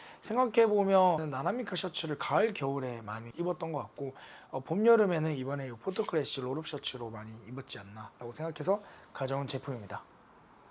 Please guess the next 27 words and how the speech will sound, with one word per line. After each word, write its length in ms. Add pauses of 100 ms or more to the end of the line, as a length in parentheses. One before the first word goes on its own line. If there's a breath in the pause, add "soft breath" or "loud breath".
(100)
자, 180
두 220
번째 500
상품은 640
키지마 400
타카유키의 1120
모자 400
제품입니다. 600 (480 loud breath)
제가 360
이제 220
볼캡은 1040
다양한 360
브랜드 260
걸 160
많이 180
쓰는데, 640 (380 loud breath)
이런 140
파나마 480
햇, 240 (220)
아니면 580
뭐 200 (100)
베렛이라고 600
해야 80
되나? 180
베레모라고 500
해야 80
되나? 160